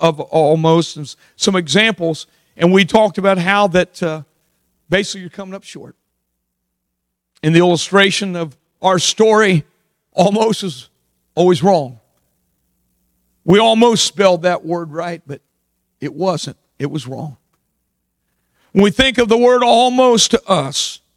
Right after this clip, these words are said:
when it comes to our soul, I hope we don't say, "I almost was ready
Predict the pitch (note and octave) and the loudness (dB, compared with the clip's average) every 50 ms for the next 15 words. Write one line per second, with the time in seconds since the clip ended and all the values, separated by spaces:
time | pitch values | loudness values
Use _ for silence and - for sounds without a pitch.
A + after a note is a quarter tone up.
0 | _ _ _ _ _ _ _ _ _ - F3 F#3+ F#3+ F3+ - - A3 A3 A3 A3 | _ _ _ _ _ _ _ _ _ -2 -2 0 0 -2 -2 -2 0 0 0 -2
1 | G#3+ E3 - G#3+ G#3 G3+ G3+ G3 G3 - - - G#3+ F3 C#3+ B2 A#2 - A#2 _ | -4 -10 -12 -10 -4 0 0 0 0 -2 -4 -2 -2 -2 -2 -4 -6 -12 -20 _
2 | _ _ _ _ _ _ _ _ _ _ _ _ _ _ _ _ _ _ _ _ | _ _ _ _ _ _ _ _ _ _ _ _ _ _ _ _ _ _ _ _
3 | _ _ _ _ _ _ _ _ _ _ _ _ _ - E3+ F#3 E3+ C#3 F3 G#3 | _ _ _ _ _ _ _ _ _ _ _ _ _ -2 0 0 0 0 0 0
4 | G3 D#3 - D#3+ E3 D#3+ D3+ E3 D#3 C#3 - - - D#3+ D#3 D3 C#3+ C#3 C#3+ D3 | 0 0 -4 -8 -8 -8 -6 -8 -10 -10 -14 -12 -8 -6 -4 -4 -2 -2 -2 -4
5 | - - D#3 D#3+ E3+ E3+ E3+ E3 E3 D3 C3 - - C3 D3 C#3+ A#2 B2 C#3 A#2+ | -4 -4 -2 0 0 0 0 -2 -4 -4 -4 -6 -10 -14 -14 -14 -12 -12 -12 -12
6 | A#2 A#2 A2 G2+ _ | -12 -16 -20 -20 _